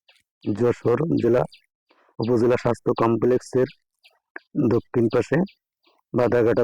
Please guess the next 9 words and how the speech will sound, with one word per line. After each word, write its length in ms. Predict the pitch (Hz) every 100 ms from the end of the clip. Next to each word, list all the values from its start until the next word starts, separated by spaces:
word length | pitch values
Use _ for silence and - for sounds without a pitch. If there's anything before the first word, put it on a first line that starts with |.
| 104
ব্রিজের 400 | 110 113 113 123 _ - _ _ _ _ _ _ -
সংলগ্ন 420 | 123 113 123 113 123 175 _ - _ _ _ - _ _ 123
একটি 220 | - 120 101
বাস 240 | 113 117 - - _ _ _
ও 80 | 170 123 117
একটি 160 | - -
পিকআপ 320 | 120 - 107 - _ _ _ - - -
মুখোমুখি 440 | 123 117 127 113 117
সংঘর্ষ। 380 | 110 104 98 -